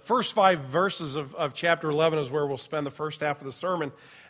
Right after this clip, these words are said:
uh, in, in thinking about the idea of what believers actually don't know or what disciples don't know. And I'll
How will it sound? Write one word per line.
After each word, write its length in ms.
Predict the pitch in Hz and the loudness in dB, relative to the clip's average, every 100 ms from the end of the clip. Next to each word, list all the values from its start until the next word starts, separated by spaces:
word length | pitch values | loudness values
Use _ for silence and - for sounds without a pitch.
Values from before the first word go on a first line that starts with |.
| - | 2
uh, 180 | 170 190 | 2 4
in, 220 | 185 180 | 0 -2
in 200 | 190 185 | -2 -4
thinking 400 | 147 233 240 269 | 0 -2 2 2
about 340 | 208 185 190 | 8 8 8
the 80 | 190 | 6
idea 280 | 180 175 196 | 2 4 2
of 100 | 165 | 0
what 420 | 147 190 214 185 | 4 4 4 0
believers 720 | 170 170 185 185 190 185 - - - - | -2 2 2 2 2 2 -2 -14 -20 -2
actually 500 | 165 175 - 170 165 | 2 2 2 -2 0
don't 280 | 143 160 175 | 2 2 4
know 100 | 156 | 4
or 140 | 156 | 4
what 260 | 151 185 175 | 2 0 -2
disciples 640 | 160 165 165 165 151 120 | -6 0 0 0 -6 -2
don't 240 | 160 175 | -2 0
know. 140 | 147 147 | 0 2
And 100 | 160 | 2
I'll 180 | 151 | 2